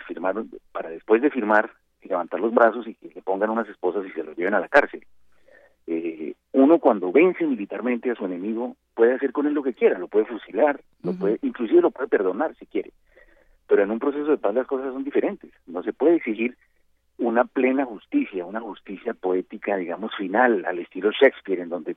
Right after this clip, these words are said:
Speaker 1: siempre al final el malo termina con un puñal, con una daga en el pecho. No, eso no es, es, eso es la literatura, no la realidad.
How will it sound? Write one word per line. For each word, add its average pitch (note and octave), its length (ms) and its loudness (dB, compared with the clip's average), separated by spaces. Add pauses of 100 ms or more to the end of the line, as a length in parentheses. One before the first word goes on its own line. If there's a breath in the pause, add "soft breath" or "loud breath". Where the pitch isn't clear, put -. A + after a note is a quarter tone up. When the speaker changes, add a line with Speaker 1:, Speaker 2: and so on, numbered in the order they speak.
Speaker 1:
siempre A#2 440 2
al G#2 80 -2
final G2+ 440 -4
el E2 280 -6
malo G#2 420 2 (220)
termina G2+ 460 -4 (640 loud breath)
con F#2 160 -6
un F#2+ 120 -2
puñal, A2+ 460 4
con F#2 160 -8
una G2 160 2
daga A2 280 4
en A2 80 -2
el F2+ 120 -6
pecho. G#2+ 340 0
No, D#3 340 0 (180)
eso A2+ 260 -10
no C3 160 -4
es, C3+ 100 -6
es, G#2+ 240 -4
eso G2 220 -8
es C3 80 -6
la D3 80 6
literatura, C3 580 4
no G2+ 140 -2
la C3+ 100 4
realidad. - 380 -2